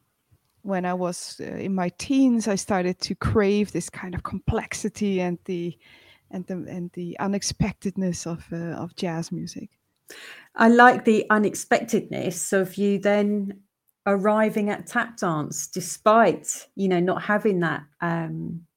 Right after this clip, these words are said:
Speaker 2: initial
Speaker 1: Yeah.
Speaker 2: interest, if you like. What, what do you think, what happened in that moment, you know, when you found this class,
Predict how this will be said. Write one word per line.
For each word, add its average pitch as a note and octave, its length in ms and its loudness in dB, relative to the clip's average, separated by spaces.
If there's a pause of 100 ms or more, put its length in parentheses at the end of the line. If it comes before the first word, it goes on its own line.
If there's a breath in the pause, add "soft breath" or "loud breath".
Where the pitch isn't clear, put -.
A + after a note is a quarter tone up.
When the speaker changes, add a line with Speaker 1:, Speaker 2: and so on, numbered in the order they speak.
(100)
Speaker 2:
initial G3+ 480 4
Speaker 1:
Yeah. E3+ 80 6
Speaker 2:
interest, D#3 460 -2
if E3 200 -6
you E3 80 -2
like. D#3+ 360 -4
What, A3+ 140 -4
what A#3 240 2
do D4 120 2
you D4 100 6
think, D#4 600 0 (1000 soft breath)
what C#4+ 320 2
happened D4+ 520 4
in F#3 140 4
that F#3 180 0
moment, G3 500 0
you G3+ 80 0
know, F#3 120 0
when F3+ 180 2
you F#3 120 2
found F#3+ 380 0
this F3+ 180 -2
class, - 840 -2